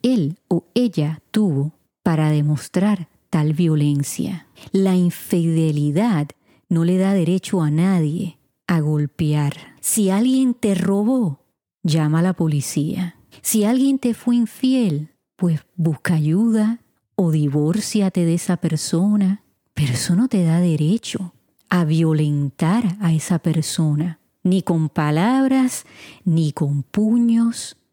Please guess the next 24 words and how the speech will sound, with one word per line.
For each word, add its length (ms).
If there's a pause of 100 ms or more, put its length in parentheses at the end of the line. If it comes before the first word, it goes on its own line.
(140)
y 160
mucho 460
menos 560
quitándole 760
la 160
vida. 480 (140)
Entonces, 380
todos 280
estos 440 (120)
verdugos 800
que 140
van 200
a 80
las 160
redes 260
sociales 960 (240)
son 460
tan 380
bajos 720 (340)
como 300
la 140
persona 840 (200)
que 160
violenta 960